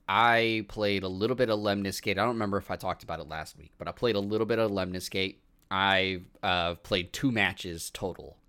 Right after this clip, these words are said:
and I'm two and oh. And I made the second guy quit, so I'm that good, Isaac. Just want you to know,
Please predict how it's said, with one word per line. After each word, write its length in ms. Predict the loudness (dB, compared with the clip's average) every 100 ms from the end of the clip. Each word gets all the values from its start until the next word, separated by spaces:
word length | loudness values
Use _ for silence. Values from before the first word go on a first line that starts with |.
| _ -4
and 180 | 0
I'm 180 | 0 -2
two 240 | -4 -4 -4
and 80 | -4
oh. 140 | -10 _ _ -20 _ -8
And 100 | -2
I 60 | 2
made 280 | 4 2 0
the 80 |
second 440 | -4 2 0 0 -4
guy 160 | -4
quit, 360 | -4 -8 -8 -10 _
so 320 | -8 -4 -4 -4
I'm 260 | -6 -4
that 280 | 0 0 0
good, 320 | -8 -8 -10 -16 _ _ _ -8
Isaac. 400 | -8 -8 -12 -8
Just 200 | -8 -6
want 200 | -8 -8
you 60 | -10
to 100 | -8
know, 260 | -10 -12